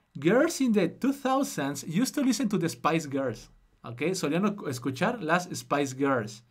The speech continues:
Maybe for, for men, I, I don't know. Maybe, eh, for example, for me, I used to listen to Limp Bizkit. It wa-, okay, it was for me. It was my kind of music. Era mi tipo de música. Okay, the Spice Girls. Okay,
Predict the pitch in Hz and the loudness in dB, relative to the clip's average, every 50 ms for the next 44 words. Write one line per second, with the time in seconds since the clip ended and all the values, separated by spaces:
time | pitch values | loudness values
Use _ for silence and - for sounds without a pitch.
0 | _ _ _ _ _ _ _ - 160 226 302 339 339 320 - 180 180 151 139 - | _ _ _ _ _ _ _ -6 -2 0 0 0 0 0 0 0 0 0 0 -4
1 | - - - 135 123 120 120 117 131 180 220 180 170 202 220 208 - - _ _ | -8 -8 -4 -2 -2 0 0 0 0 0 0 0 -2 -2 -2 -4 -8 -14 _ _
2 | _ _ _ _ _ _ - 120 180 208 214 - - 175 175 233 196 160 143 170 | _ _ _ _ _ _ -10 -6 -6 -6 -4 -4 -4 -2 -2 0 0 0 0 0
3 | 185 185 156 127 123 127 147 165 170 185 175 165 147 135 123 120 117 117 117 113 | 0 0 0 -2 -2 -2 -2 -2 0 0 0 0 0 0 -2 -2 -4 -4 -4 -6
4 | 113 113 117 - - - - 139 131 113 147 143 143 127 123 127 127 123 131 165 | -8 -10 -12 -14 -14 -8 -6 -4 -2 -2 -2 -2 -2 -4 -2 -2 -2 -2 0 0
5 | 202 196 170 175 175 - - - - 120 143 160 185 233 214 - - 247 208 185 | 0 0 0 0 -2 -6 -12 -10 -6 -2 0 2 2 2 0 0 0 0 0 0
6 | 190 180 247 214 165 160 131 131 139 139 139 147 196 208 208 - 131 117 120 - | 0 0 -2 -2 0 0 0 0 0 0 0 0 0 -2 -2 -4 -6 -6 -6 -8
7 | - 120 127 147 131 123 135 - 120 - 117 120 120 120 123 127 123 123 - - | -6 -6 -6 -4 -4 -6 -6 -8 -10 -10 -8 -6 -6 -4 -4 -4 -6 -6 -8 -14
8 | - - - 110 107 110 135 170 170 139 - - _ _ - - - - 113 - | -14 -10 -10 -8 -6 -6 -6 -8 -8 -10 -14 -20 _ _ -20 -20 -16 -14 -10 -8
9 | 139 127 127 123 123 139 131 123 139 131 127 120 120 123 123 135 160 - - 117 | -6 -6 -6 -6 -6 -8 -8 -6 -6 -6 -6 -6 -6 -6 -6 -4 -4 -4 -6 -8
10 | 104 - - _ _ _ _ _ - 135 135 139 135 120 120 139 135 147 131 123 | -12 -14 -18 _ _ _ _ _ -8 -6 -4 -4 -4 -4 -4 -4 -2 -2 -2 0
11 | 117 120 120 117 120 - 110 - - 101 - - - - _ _ _ - 127 127 | 0 0 0 0 -2 -4 -8 -10 -12 -14 -14 -16 -20 -20 _ _ _ -10 -6 -4
12 | 170 196 175 151 151 165 170 170 127 - - - 135 131 131 123 - - 127 113 | -4 -4 -2 -2 -2 -2 -2 -4 -10 -12 -8 -4 -4 -4 -4 -4 -6 -6 -6 -6
13 | 107 104 101 - - - _ _ _ _ _ _ _ _ _ _ _ _ _ _ | -6 -6 -10 -12 -18 -20 _ _ _ _ _ _ _ _ _ _ _ _ _ _
14 | _ _ _ _ _ - 123 120 123 151 151 185 226 220 | _ _ _ _ _ -14 -10 -6 -2 0 0 0 -2 -4